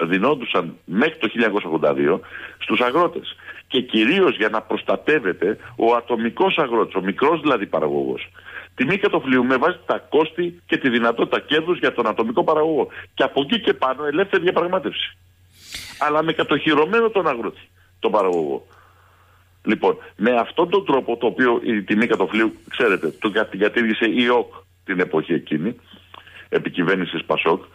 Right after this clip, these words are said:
Λοιπόν, πρέπει να επανέλθει και αυτό βοηθούσε την εποχή εκείνη να έχουμε θετικά ισοζύγια στην αγροτική παραγωγή. Σε όλους, σε όλους τους βασικούς τομείς αγροτικής παραγωγής.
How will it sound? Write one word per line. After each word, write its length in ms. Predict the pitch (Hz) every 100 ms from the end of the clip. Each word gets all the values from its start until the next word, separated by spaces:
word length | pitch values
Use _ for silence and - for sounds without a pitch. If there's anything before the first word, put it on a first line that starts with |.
| - -
Λοιπόν, 400 | - 104 98 92 - -
πρέπει 260 | 202 202
να 100 | 160
επανέλθει 580 | 147 110 98 90 80 127
και 380 | - 156 170 - -
αυτό 580 | 113 104 - - 226 95 95
βοηθούσε 920 | 113 113 107 - 143 156 - - - _ - - -
την 160 | - 107
εποχή 460 | 110 101 92 -
εκείνη 540 | 151 98 - 127 85 69 - - - -
να 260 | 92 98
έχουμε 480 | 98 101 - 110 143 147 -
θετικά 580 | 139 123 120 104 180 185
ισοζύγια 720 | 180 - 110 120 98 87 110
στην 180 | 120 123
αγροτική 380 | 120 117 98 180
παραγωγή. 540 | 170 160 175 185 156 - - - -
Σε 180 | - 156
όλους, 400 | 185 233 233 202 - 107
σε 80 | 151
όλους 240 | 208 214
τους 100 | 120
βασικούς 340 | 117 - 104 98
τομείς 320 | 92 87 82
αγροτικής 360 | 82 76 85
παραγωγής. 520 | - 69 65 60 57